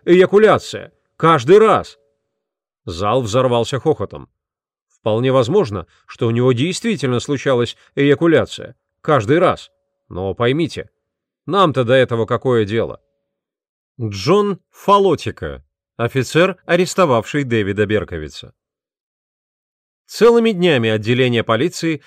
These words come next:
составляло базы данных всех жителей Нью-Йорка с разрешениями на хранение оружия,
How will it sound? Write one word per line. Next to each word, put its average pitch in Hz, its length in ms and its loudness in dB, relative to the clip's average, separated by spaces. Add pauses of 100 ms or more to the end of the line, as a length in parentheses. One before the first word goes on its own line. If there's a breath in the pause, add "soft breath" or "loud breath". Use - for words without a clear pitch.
(120 soft breath)
составляло 170 640 0
базы 147 320 2
данных 170 460 0 (180)
всех 214 320 2
жителей 151 400 -2
Нью-Йорка 139 640 -2 (220 soft breath)
с - 100 -8
разрешениями 151 840 0
на 151 100 -4
хранение 131 580 0
оружия, 98 460 -6